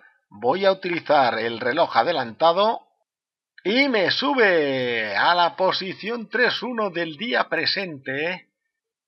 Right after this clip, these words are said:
justo a la puerta del museo al que entro.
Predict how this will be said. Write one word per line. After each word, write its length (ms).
justo 460
a 20
la 240
puerta 460
del 180
museo 500
al 160
que 140
entro. 480